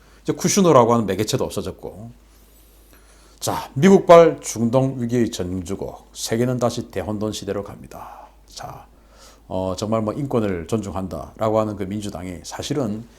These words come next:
어, 그 정책을 통해서 물론 명분은 그렇지 않죠. 그렇지만 결과적으로 그러한 정책들이 이런 불행한 아이들을 양산하죠. 정말 석유도 많고 서로 싸우지만 않으면 세계에서 제일 잘 살 수 있는 지역의,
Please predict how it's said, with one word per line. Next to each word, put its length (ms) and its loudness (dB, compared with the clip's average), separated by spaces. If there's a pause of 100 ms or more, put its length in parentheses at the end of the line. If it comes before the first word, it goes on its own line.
(380)
어, 400 -6
그 80 -4
정책을 380 2
통해서 520 -6
물론 280 2
명분은 520 0
그렇지 280 -4
않죠. 500 -8
그렇지만 400 -2
결과적으로 680 -2 (140)
그러한 260 2
정책들이 720 -6 (300)
이런 240 4
불행한 340 2
아이들을 540 0
양산하죠. 600 -12 (440)
정말 240 6
석유도 320 6
많고 480 -2
서로 220 2
싸우지만 480 6
않으면 360 -4
세계에서 440 0
제일 260 2
잘 200 2
살 140 4
수 120 -4
있는 360 -4 (300)
지역의, 640 0